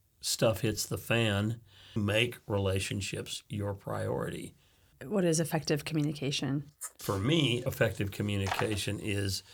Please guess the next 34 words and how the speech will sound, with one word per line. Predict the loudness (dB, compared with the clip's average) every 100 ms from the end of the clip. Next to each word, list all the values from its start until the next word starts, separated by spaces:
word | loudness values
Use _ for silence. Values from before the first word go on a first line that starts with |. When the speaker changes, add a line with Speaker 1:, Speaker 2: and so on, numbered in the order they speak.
| -20 -20 -20 -6 2
Speaker 1:
did | 2 6
what | 8 8
I | 8 6
say | 2 0 0 0 -2 -4 -6 _ _ _ _ _ _ _ _ _
connect | 0 2 4 2 0
with | 0
the | 2
other | 2 2 0
person, | 0 -2 0 0 2
and | 4
did | 2 4
they | 2 4
understand | 2 2 2 0 0 0 2 2
what | 2
I | 0 -2
was | -2 -2
saying, | -2 -2 -2 -4 -2
and | 2 2 2
vice | 2 2 2 -2
versa? | -4 -2 -2 -4 -6 -6
Just | 0 0 0 -2
because | -2 2 2 2
one | 0 2 2
thinks | 0 4 4 4 0 -4 -6 -16 -20 -20 -10 -4
that | 0
they | 2 4
have | 2 2
communicated | 0 2 4 2 0 -2 -4 -2 -4 -8 -16 _ _ _ 2
doesn't | 4 4 2
mean | 2 4 2
that | 0
they | -2 -2
actually | -2 -2 -4 -6 -6 -6
have, | -4 -4 -2 -6 -10